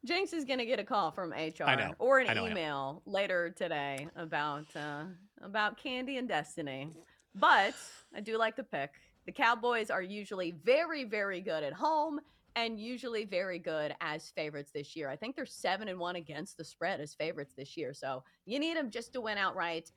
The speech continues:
Speaker 1: not even to cover that nine-point spread. All right, so for me, I'm gonna take a, a primetime favorite as well. I'm gonna go with the Jags with Bill here over the Bengals. Feels like the Jags are finally hitting their stride. However, this one does make me a little nervous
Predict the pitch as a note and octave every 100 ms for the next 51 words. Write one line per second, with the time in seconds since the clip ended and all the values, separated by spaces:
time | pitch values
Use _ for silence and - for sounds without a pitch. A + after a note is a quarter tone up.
0 | _ - F#3 F#3 - B3 G3+ F3 - F3
1 | C4 B3 - C#3+ E3+ D#3 - D#3+ D3 D3
2 | D3+ - - C#3 A#2+ - - - - G#3+
3 | C#3 A2 - _ _ - C4 C#4+ G3+ C4
4 | A#3 A#3 G#3 G#3+ A3 A3 - A#3+ A3+ B3+
5 | G#3 G#3 F3+ E3+ - C3+ - E3+ G3+ A3+
6 | F#3 F3 F#3 F3 C#3 C3+ F#3 F3 - C#4+
7 | D#4 C4 A3+ G3 - D#3 F#3 G3+ F3 C#3
8 | E3 F#3 G#3 A#3 C#4 - _ _ B3 C4+
9 | D4 B3+ A#3 G#3+ F#3 E3+ C3 A#2+ - D4+
10 | D4+ D#4 B3 G#3 F#3+ F#3+ G3+ F3 - F3+
11 | G3 F3 F#3 F3 D#3+ C#3+ - D3+ F#3 A#3
12 | C4+ _ _ - D#4 E4 G4+ F4 G#3 G#3+
13 | - A4+ B3 F3 G#3 A#3 A#3+ B3 G3 F#3
14 | D#3+ C#3 D3 - - -